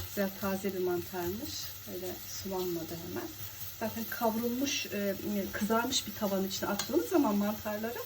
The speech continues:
e, öyle kolay kolay sulanmaz. Su içinde hapseder. Ha, bu da önemli bir detay. Hani mantar yemeklerinde mantar kavururken kızgın tavaya atın. O zaman ne olur?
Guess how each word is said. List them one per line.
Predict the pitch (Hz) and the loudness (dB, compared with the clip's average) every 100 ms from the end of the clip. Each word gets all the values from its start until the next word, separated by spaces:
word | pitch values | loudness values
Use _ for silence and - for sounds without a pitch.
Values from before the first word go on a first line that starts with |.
| - - - - - - | -8 -12 -10 -10 -8 -2
e, | |
öyle | - 240 | 2 2
kolay | 226 240 240 226 | 0 2 2 2
kolay | 214 226 | 4 2
sulanmaz. | 233 - 254 320 370 370 | 2 0 4 6 6 4
Su | - 320 | 2 4
içinde | - 254 240 | 4 2 2
hapseder. | 220 202 - 175 - 90 - - - | 0 0 0 0 -2 -4 -8 -10 -8
Ha, | - | -2
bu | 208 | 0
da | 220 | 4
önemli | 233 226 226 220 | 6 6 6 8
bir | 190 165 143 - | 8 8 6 2
detay. | 185 175 - 165 170 - - - - - | 2 4 4 2 2 -4 -10 -10 -8 0
Hani | 196 | 4
mantar | 208 214 233 220 | 6 6 6 6
yemeklerinde | 208 202 - 202 185 190 | 6 4 4 2 2 4
mantar | 196 202 220 214 | 4 4 2 0
kavururken | - 190 185 180 180 - - - - - - | 2 2 2 -2 0 0 0 -2 -10 -8 -2
kızgın | - 226 202 247 - | 2 4 4 2 2
tavaya | 202 180 - | 2 2 2
atın. | - 175 - 180 - - - - - | -2 -2 -4 -6 -6 -6 -4 -4 -2
O | 226 | 0
zaman | 202 214 214 226 | 2 4 4 4
ne | |
olur? | 247 214 349 | 2 2 0